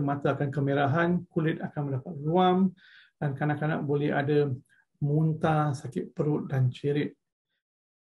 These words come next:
Komplikasi ini, uh, boleh melibatkan kebanyakan organ dalam badan kita, terutamanya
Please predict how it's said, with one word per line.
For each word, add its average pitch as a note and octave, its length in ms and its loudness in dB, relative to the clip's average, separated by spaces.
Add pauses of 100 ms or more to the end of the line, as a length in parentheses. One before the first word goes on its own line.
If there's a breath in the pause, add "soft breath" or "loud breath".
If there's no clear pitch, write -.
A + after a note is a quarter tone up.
(640)
Komplikasi F#3 800 2
ini, G3 480 6
uh, D3+ 480 0
boleh D#3 400 2
melibatkan D#3 960 2 (480 soft breath)
kebanyakan E3 1040 0
organ D#3 320 4
dalam C#3+ 240 2
badan C3+ 320 2
kita, D#3 560 0
terutamanya D3 720 0